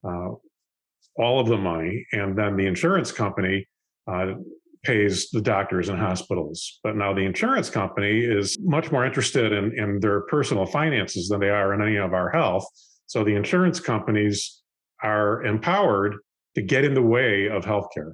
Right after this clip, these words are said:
They can say, "No, you can't go to that doctor. No, you can't go to this hospital.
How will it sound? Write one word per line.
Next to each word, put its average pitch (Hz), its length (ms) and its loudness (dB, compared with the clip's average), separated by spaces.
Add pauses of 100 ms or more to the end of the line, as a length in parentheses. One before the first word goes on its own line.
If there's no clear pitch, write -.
They 95 120 0
can 104 180 -2
say, 104 480 2
"No, 123 160 2
you 104 160 2
can't 120 260 -4
go 117 120 0
to 107 80 0
that 101 260 0
doctor. 90 400 -2
No, 95 160 0
you 92 240 0 (340)
can't 123 220 -2
go 113 100 2
to 107 80 2
this 101 220 0
hospital. 95 480 -2